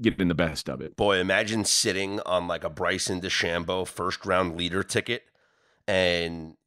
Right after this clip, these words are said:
Speaker 2: you won't know the results until later on today, and you're just, you're just
Speaker 1: <laughs>
Speaker 2: hoping,
Speaker 1: Waiting and
Speaker 2: and you're
Speaker 1: waiting.
Speaker 2: just waiting, and you're like, "I just need one bogey,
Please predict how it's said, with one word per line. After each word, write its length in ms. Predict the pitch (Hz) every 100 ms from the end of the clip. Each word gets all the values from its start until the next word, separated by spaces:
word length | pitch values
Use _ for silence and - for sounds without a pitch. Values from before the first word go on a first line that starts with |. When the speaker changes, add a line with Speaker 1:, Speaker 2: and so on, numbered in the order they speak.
| -
Speaker 2:
you 160 | 104
won't 240 | 92 98 90
know 180 | 90 92
the 80 |
results 440 | 92 90 85 101 -
until 280 | 90 95 90
later 300 | 90 90 92
on 180 | 95
today, 360 | 90 110 101 104
and 80 | 92
you're 140 | 98
just, 180 | 180 -
you're 120 | 175
just 180 | 117 123
Speaker 1:
<laughs> 0 |
Speaker 2:
hoping, 160 | 101 98
Speaker 1:
Waiting 600 | 104 107 107 110 110 104
and 120 | 82
Speaker 2:
and 240 | 90 120
you're 140 | 110 -
Speaker 1:
waiting. 80 | 110
Speaker 2:
just 180 | 113
waiting, 540 | 101 107 123 127 135 135
and 100 | 117
you're 140 | 113
like, 380 | 107 101 98 -
"I 140 | - 113
just 320 | 107 113 -
need 260 | 107 92 87
one 540 | 101 110 113 123 131 - _
bogey, 800 | 110 98 120 113 113 95 87 78